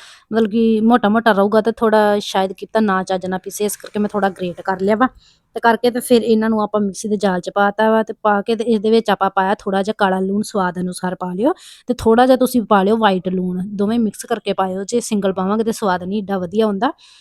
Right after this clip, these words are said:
ਤੇ ਤੁਸੀਂ ਦੋਵੇਂ ਮਿਕਸ ਕਰਕੇ ਥੋੜ੍ਹਾ ਥੋੜ੍ਹਾ ਲੂਣ ਪਾ ਲਿਓ ਸਵਾਦ ਅਨੁਸਾਰ। ਤੇ ਉਸ ਤੋਂ ਬਾਅਦ ਤੁਸੀਂ ਪਾ ਲਿਓ ਇਹਦੇ ਵਿੱਚ ਮਿਸ਼ਰੀ,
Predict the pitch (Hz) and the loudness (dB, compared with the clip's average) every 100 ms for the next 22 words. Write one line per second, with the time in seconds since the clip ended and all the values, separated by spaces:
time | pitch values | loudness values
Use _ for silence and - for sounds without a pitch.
0 | _ - 233 233 247 208 202 240 233 220 | _ -12 -6 -4 -2 0 0 2 0 0
1 | 208 202 - 220 202 208 190 202 202 208 | 0 -2 0 -2 -2 -4 -4 -4 -2 0
2 | 214 190 175 185 185 214 214 185 185 185 | 0 0 0 2 2 2 2 2 0 -4
3 | 185 214 254 - - _ - - 269 - | -2 2 0 0 -16 _ -10 2 2 6
4 | 302 247 226 233 - 226 202 190 208 202 | 4 6 4 0 -4 0 2 4 2 2
5 | 202 208 214 208 - 185 | 0 2 0 0 -2 -6